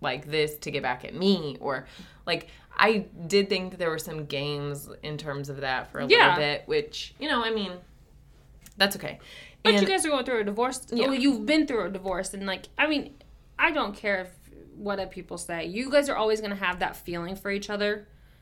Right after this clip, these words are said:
Speaker 2: You really are. For ten years. I don't wanna say that feeling, but you had that feeling.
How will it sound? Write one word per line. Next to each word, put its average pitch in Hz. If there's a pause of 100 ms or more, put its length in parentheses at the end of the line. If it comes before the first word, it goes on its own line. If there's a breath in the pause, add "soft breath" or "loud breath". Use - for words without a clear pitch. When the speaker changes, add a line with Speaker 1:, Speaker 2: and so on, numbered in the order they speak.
(120 soft breath)
Speaker 2:
You 220
really 226
are. - (460)
For -
ten 302
years. - (240 loud breath)
I 339
don't 392
wanna 330
say 269
that -
feeling, 240 (580 soft breath)
but 208
you 240
had 214
that -
feeling. 120